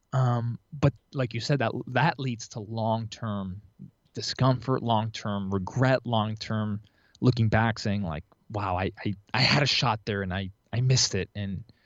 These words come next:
I don't know if I can get that back." And so it's, I, I love that, you know, "Do it now,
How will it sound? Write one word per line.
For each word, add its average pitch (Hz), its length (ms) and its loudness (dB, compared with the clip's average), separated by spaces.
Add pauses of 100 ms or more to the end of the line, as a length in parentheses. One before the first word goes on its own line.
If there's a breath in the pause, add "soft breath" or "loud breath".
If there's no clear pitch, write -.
(320 soft breath)
I 127 60 2
don't 135 100 6
know 123 80 6
if 110 100 0
I 98 60 0
can 107 120 -4
get 98 140 0
that 85 180 -4
back." 90 340 -2
And 90 140 -10
so 92 360 -2 (440 soft breath)
it's, - 400 -4
I, 120 80 2
I 127 120 2
love 135 220 4
that, 117 240 0
you 120 120 -4
know, 98 60 -4
"Do 127 240 0
it 120 80 0
now, 104 460 -6